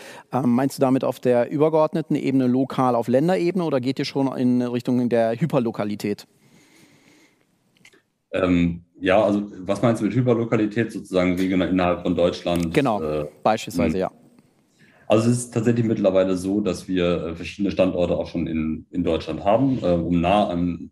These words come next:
Speaker 2: um einfach nah an unseren Partnern und, und Kunden zu sein. Ähm, also insofern, äh, kann ich, wenn, wenn du darauf hinaus willst, sicherlich ja.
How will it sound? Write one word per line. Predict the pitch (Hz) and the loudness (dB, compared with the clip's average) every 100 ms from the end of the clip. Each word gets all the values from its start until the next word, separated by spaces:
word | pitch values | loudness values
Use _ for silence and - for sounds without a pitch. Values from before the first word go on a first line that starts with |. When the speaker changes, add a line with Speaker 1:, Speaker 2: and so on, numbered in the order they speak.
| _ | _
Speaker 2:
um | 92 87 | -4 -2
einfach | 87 85 90 | -2 -4 0
nah | 85 | 2
an | 92 | 2
unseren | 85 78 78 | 0 -2 -4
Partnern | 92 92 87 82 | -4 -2 -2 0
und, | 80 80 - | -2 -4 -6
und | 85 82 | -10 -2
Kunden | 131 135 | 0 0
zu | - | -2
sein. | 104 104 101 101 - | 0 0 2 -2 -2
Ähm, | 85 82 | -2 -2
also | 78 80 | -4 -4
insofern, | 80 87 90 85 82 - _ _ _ - | -4 -2 0 0 -2 -8 _ _ _ -10
äh, | 82 82 | -4 -4
kann | 82 85 | -2 -2
ich, | 82 - _ | -4 -10 _
wenn, | - 82 76 87 87 85 | -14 -10 -4 -4 -2 0
wenn | 90 95 | 0 2
du | |
darauf | 95 117 117 | 4 2 2
hinaus | 104 98 95 | 2 2 0
willst, | 95 92 | -8 -6
sicherlich | 92 82 87 | -4 -2 0
ja. | 104 156 175 | 2 2 -2